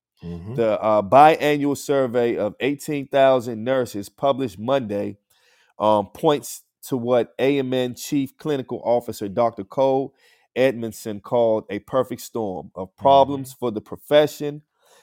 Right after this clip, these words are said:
Speaker 2: that could leave the U S healthcare industry
Speaker 1: Mm-hmm.
Speaker 2: without nurses and its needs. The survey,
Speaker 1: Mm-hmm.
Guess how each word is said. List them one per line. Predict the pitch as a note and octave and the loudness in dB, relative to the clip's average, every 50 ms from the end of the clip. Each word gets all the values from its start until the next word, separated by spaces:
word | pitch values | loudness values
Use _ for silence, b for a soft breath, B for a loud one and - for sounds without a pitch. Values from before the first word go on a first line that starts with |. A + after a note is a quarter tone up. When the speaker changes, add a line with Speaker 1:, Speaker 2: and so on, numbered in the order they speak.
| b | b
Speaker 2:
that | - B2+ A#2 A2+ | -2 0 0 0
could | - A#2 | -2 -4
leave | G#2+ A2+ C3 C3+ C3+ A#2+ | -2 0 2 2 2 0
the | G2+ G#2+ G#2 B2+ C3+ | -2 -4 -2 -2 0
U | B2+ B2 | 2 0
S | A#2 A2 - - | 0 0 -4 -4
healthcare | - C#3 C#3 C#3 C3 - - - C#3+ C3+ A#2+ - | -2 0 0 0 -2 -6 -4 -2 -2 -2 -2 -4
industry | A#2 C3 C3 C3 - F2 - C#3+ C3 | -6 -6 -6 -8 -8 -8 -6 -6 -4
Speaker 1:
Mm-hmm. | A2+ | -4
Speaker 2:
without | G#2+ G#2+ - - B2 B2 B2 F2+ F2+ | -6 -6 -4 0 0 0 0 0 -2
nurses | G#2 A#2 C3 C3+ C3 - - C3+ C3 A2+ - - | -4 -2 -2 -2 -2 -4 -8 -10 -12 -12 -10 -10
and | A#2 A#2+ A2 | -8 -6 -6
its | G#2 F#2+ F#2 | -8 -8 -10
needs. | G2+ A2 B2 A#2+ G#2+ E2+ C2+ A#1+ - | -8 -8 -6 -6 -6 -8 -10 -12 -18
The | - - | -18 -16
survey, | - - - D3+ D3 E3+ E3 D3 D#3+ D3+ D3 D3 C#3+ | -16 -6 -2 0 2 2 2 2 0 0 2 0 -2
Speaker 1:
Mm-hmm. | C#3+ - | -4 -8